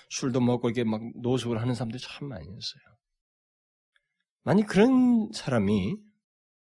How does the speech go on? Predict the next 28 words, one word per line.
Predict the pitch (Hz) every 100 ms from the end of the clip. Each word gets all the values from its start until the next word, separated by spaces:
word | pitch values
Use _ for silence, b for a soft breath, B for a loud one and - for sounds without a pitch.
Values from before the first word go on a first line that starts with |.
| _ _ _ _ _ _ _ _ -
뭐 | 131 - -
보통 | 147 147
이게 | 135 131 127
말쑥하게 | 123 135 - 151 131
참 | 143 127
여행을 | 131 139 131 131
하기 | 131
위해서 | 131 123 123
자-, | 120 131 -
자식들 | 120 123 - 123
데리고 | 131 123 123
이렇게 | 123
쭉 | - 143 139 120
앉아있는 | 127 131 131 120
그 | 113 123 117 120
의자에 | 123 123 113 117 98
빈자리가 | 123 127 123 113 104
있어서 | 101 98 101 113 190 _ - b b b b b b _ _ _ _ _ _ _ _
오랫동안 | 117 123 123 117
그렇게 | 110 107 113
뭐 | 110
씻지도 | 107 123 123 117
않고 | 104 110
더럽고 | 120 120 107 113
냄새가 | 113 127 120 117 110
나고 | 110 110
뭐 | 110 113
이렇게 | 117 123